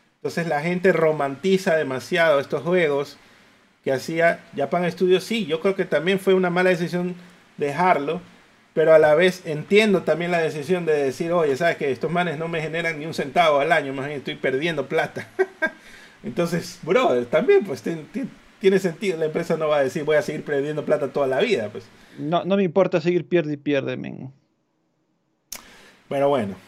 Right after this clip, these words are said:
Speaker 1: así es la cosa, ¿no? Eh, muchas, muchos temas también se revelaron ahí, de que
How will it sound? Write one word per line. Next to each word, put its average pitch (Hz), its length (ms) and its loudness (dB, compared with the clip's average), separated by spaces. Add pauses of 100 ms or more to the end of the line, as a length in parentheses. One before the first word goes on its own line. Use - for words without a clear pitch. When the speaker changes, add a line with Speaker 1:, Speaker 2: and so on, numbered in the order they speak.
(220)
Speaker 1:
así 151 280 -2
es 220 60 0
la 135 140 -2
cosa, 113 320 -6
¿no? 143 280 -8
Eh, 135 500 0 (340)
muchas, 220 520 2
muchos 226 420 0
temas 202 320 2
también 180 260 0
se 175 320 2
revelaron 147 580 2
ahí, 170 380 -2 (540)
de 127 220 -6
que 123 580 0